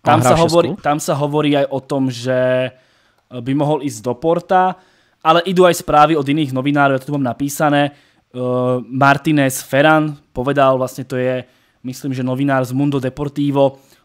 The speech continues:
Speaker 2: on zase
Speaker 1: Mhm.
Speaker 2: rozprával o tom, že Xavi ho chce vidieť Nika v príprave a potom sa rozhodne.
Speaker 1: Mhm.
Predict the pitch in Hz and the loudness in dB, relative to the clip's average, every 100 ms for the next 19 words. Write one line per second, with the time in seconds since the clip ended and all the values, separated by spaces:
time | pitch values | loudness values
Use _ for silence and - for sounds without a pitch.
0 | _ 139 147 143 131 151 127 92 143 135 | _ -4 -2 -2 -2 -2 -2 -4 2 4
1 | 131 127 131 127 - 135 127 117 127 123 | 6 4 2 -4 -6 -4 -4 -4 -4 -2
2 | 123 123 - 151 147 143 - 143 131 127 | -2 -4 0 0 2 -4 -6 -6 -6 -4
3 | 131 123 - 123 127 127 131 117 104 117 | -4 -4 -10 -8 -6 -4 -4 -4 -6 -8
4 | 117 113 113 113 - _ _ 147 139 147 | -4 -4 -4 -6 -10 _ _ -4 0 0
5 | 123 117 139 131 117 120 113 107 101 98 | 0 -2 -6 -10 -10 -12 -12 -14 -16 -18
6 | _ _ _ _ _ _ _ _ - 98 | _ _ _ _ _ _ _ _ -12 -10
7 | 101 | -10